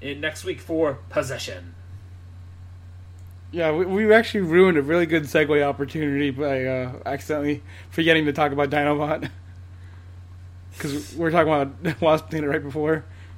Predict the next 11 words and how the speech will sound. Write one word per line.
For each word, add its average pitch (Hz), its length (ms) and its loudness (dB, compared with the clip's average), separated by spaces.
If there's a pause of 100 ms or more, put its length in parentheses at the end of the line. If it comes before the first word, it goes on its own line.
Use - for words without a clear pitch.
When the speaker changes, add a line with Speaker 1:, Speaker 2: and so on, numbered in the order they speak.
(560)
Speaker 1:
It's 175 420 2
true. 135 160 -10 (800)
It's, 175 140 -4
Speaker 2:
Yeah. 131 160 2
Speaker 1:
this 220 120 -4
is 240 380 -6
kind 208 360 4
of 196 80 -2
the 202 140 -6
closest, - 360 -14 (440)
weirdly, 170 640 2